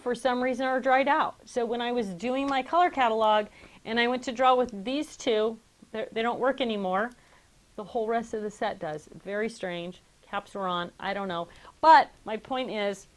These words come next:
test everything, and then when it doesn't work, throw it away. Okay? I'm keeping these so that I can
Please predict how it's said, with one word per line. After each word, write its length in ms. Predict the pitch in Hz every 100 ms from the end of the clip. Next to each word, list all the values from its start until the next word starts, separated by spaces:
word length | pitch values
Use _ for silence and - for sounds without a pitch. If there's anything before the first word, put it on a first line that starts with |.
| _ _ -
test 380 | 269 339 370 302
everything, 760 | 269 269 262 247 226 226 240 -
and 300 | 233 240 240
then 440 | 349 359 320 330 330 _
when 180 | - 262
it 100 | 269
doesn't 320 | 294 294 320
work, 360 | 330 381 359 359 - - - - _
throw 200 | - 240
it 80 | 226
away. 240 | 202 156 139 - - -
Okay? 220 | 214 208 - -
I'm 140 | 240
keeping 320 | 226 277 262
these 180 | 254 254
so 120 | -
that 100 | 208
I 80 | 196
can 260 | 190 180